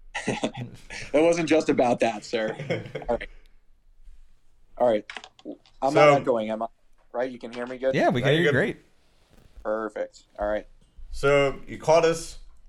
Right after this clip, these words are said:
Speaker 2: right while we were discussing, um, the Scout's Guide to the Zombie Apocalypse. And we knew we wanted you to chime in on this one due to your expertise.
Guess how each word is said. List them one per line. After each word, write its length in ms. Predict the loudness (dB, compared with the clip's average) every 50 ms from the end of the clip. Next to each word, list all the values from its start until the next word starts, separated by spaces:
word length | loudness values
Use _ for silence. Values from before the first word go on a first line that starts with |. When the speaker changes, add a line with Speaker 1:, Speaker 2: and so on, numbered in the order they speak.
| -20 -16 -4
Speaker 2:
right 280 | 0 2 2 2 4
while 220 | 4 6 6 6 4
we 80 | 4
were 120 | 0 -2 -2
discussing, 720 | -4 -8 -10 -4 -2 -2 -2 -2 -6 -6 -6 -6 -4 -4
um, 480 | -4 -4 -4 -6 -8 -10 -12 -14 -16 -18 -20 -20 -20 -20 -20 -20 -20 -20 -20 -20 -20 -20 _ -20 -20 _
the 80 | -16 -14
Scout's 400 | -8 -2 0 2 2 0 0 -4
Guide 640 | -4 -2 0 0 0 0 0 -2 -4 -6 -10 -16 -18 -20 -20 -20 -20 -20 -20 -20 -20 -20 -20 -20 -18
to 100 | -12 -10
the 100 | -10 -6
Zombie 400 | -4 -2 -2 -2 -2 -4 -4 -6
Apocalypse. 720 | -6 -4 -4 -4 -4 -4 -6 -12 -16 -16 -16 -18 -18 -20 -20 -20 -20 -20 -20 -20 -18 -18 -18 -18 -18 -14 -10
And 160 | -10 -10 -8
we 100 | -8 -8
knew 580 | -6 -4 -4 -2 -2 -2 -2 -2 -4 -4 -8 -10 -14 -16 -18 -18 -20 -16
we 100 | -10 -10
wanted 440 | -8 -4 0 0 0 0 -2 -4 -6
you 80 | -6 -6
to 80 | -8 -8
chime 340 | -6 -4 -4 -4 -4 -4
in 140 | -4 -4 -4
on 140 | -4 -6 -4
this 180 | -6 -8 -10 -10
one 340 | -10 -12 -12 -12 -14 -16 -18 -20 -20 -20 -20 -20 -20 -20 -20 -18 -18 -20 -20 -20 -20 -20 -20 -20 -20 -20 -20 -12
due 260 | -10 -8 -6 -6 -6 -8
to 160 | -8 -8 -8
your 340 | -8 -6 -6 -4 -4 -4 -4
expertise. 800 | -4 -6 -6 -6 -8 -8 -8 -10 -14 -14 -14 -14 -16 -18 -20 -20